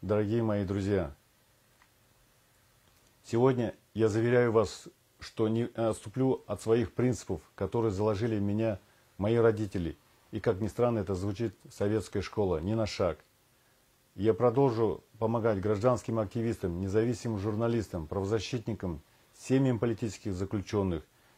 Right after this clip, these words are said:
Я помогал и буду помогать нашим соотечественникам, которые пытаются изменить Казахстан в лучшую сторону, в сторону открытого гражданского общества,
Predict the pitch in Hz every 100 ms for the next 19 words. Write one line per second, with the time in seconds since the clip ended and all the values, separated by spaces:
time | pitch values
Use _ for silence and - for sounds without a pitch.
0 | _ 95 98 107 101 107 123 127 - 117
1 | 127 107 110 110 107 95 110 104 98 110
2 | 104 123 113 - 98 87 95 92 113 101
3 | - - 113 104 - 101 98 113 107 -
4 | 95 92 113 107 92 92 107 120 110 92
5 | - 95 87 - - - - - - 117
6 | 117 113 113 - _ _ _ - - 131
7 | - 85 - - 104 98 120 107 - 104
8 | 107 - - 78